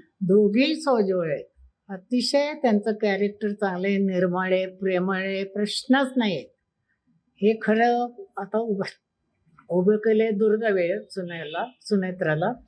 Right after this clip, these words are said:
पण स्वभाव, जे कॅरेक्टर असतं, सा-, राहणीमान साधी आणि लोकांशी बोलणं हे प्रेमळ आहे. पण सुप्रियाचा अभ्यास प्रचंड आहे. ती सोन्याचा चमचा घेऊन जरी जन्माला आली, तर तिने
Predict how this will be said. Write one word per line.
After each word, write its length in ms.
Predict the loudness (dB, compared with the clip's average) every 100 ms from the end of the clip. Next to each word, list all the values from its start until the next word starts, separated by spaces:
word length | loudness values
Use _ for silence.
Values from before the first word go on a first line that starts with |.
| -20 -20 -20 -20 _ _ _ -2
पण 200 | 0 0
स्वभाव, 720 | -4 -2 0 2 0 -4 -6
जे 220 | -8 -12 -14 -2
कॅरेक्टर 580 | 0 0 -4 -4 -4 -4
असतं, 460 | -6 -6 -6 -6 -10 -16 _ _ _
सा-, 360 | -4 -2 -2 -2
राहणीमान 720 | 0 2 4 4 2 0 -2
साधी 680 | -4 0 0 0 -2 -4 -10 -18 _ _ _ -14
आणि 340 | -6 -2 0
लोकांशी 500 | 0 0 0 0 0
बोलणं 400 | 0 -2 -2 -2
हे 80 | -2
प्रेमळ 500 | -4 -4 0 2 2
आहे. 100 | 0
पण 560 | -2 -2 2 2 0 -4 -14 _ _ _ _ _ _ _ _
सुप्रियाचा 680 | _ -18 -8 -2 0 2 2
अभ्यास 440 | 0 0 0 0 -4
प्रचंड 500 | -6 -4 -2 -2 -2
आहे. 300 | -4 -6 -10 -18 _ _ _ _ _ _ _ _
ती 340 | 2 4 4 2
सोन्याचा 580 | 2 0 2 0 0 -2
चमचा 480 | 0 -2 0 0
घेऊन 260 | 2 4 4
जरी 240 | 4 2
जन्माला 440 | 2 2 0 -6 -6
आली, 260 | -6 -8
तर 160 | -6 -8
तिने 760 | -6 0 2 2 2 2 0